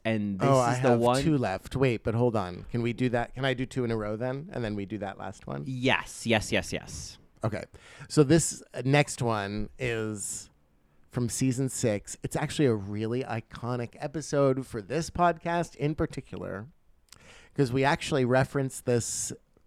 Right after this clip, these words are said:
Speaker 2: moment a lot. But it's Trinity K. Bonet versus Adore doing Vibology.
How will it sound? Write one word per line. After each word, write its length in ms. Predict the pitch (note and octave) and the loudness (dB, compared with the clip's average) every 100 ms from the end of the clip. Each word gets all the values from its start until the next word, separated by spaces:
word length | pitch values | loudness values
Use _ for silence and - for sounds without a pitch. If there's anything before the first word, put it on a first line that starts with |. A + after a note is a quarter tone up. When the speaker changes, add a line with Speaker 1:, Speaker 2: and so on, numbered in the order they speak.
| - - - | -18 -18 -12
Speaker 2:
moment 440 | - C3+ C#3 C#3 C#3 | 4 10 10 10 4
a 60 | |
lot. 500 | B2+ A#2+ A#2 G2 G2+ - - - - - - - - | 0 0 0 0 -4 -8 -20 -20 -20 -20 -20 -20 -2
But 180 | - B2+ | 4 4
it's 240 | A#2+ - - | 4 0 -4
Trinity 380 | - E3 F#3 | -2 0 0
K. 180 | D#3+ D3+ | 4 4
Bonet 400 | B2 A#2 G#2+ G#2 | 6 4 2 0
versus 300 | F#2+ F#2+ - | -2 -4 -4
Adore 580 | G#2 - F#2+ F2+ E2+ F2 | -4 0 2 2 0 -4
doing 240 | - F#2 F2+ | -2 -4 -2
Vibology. 720 | F#2 F#2 E2+ - - - - | -4 -4 -4 -6 -10 -12 -12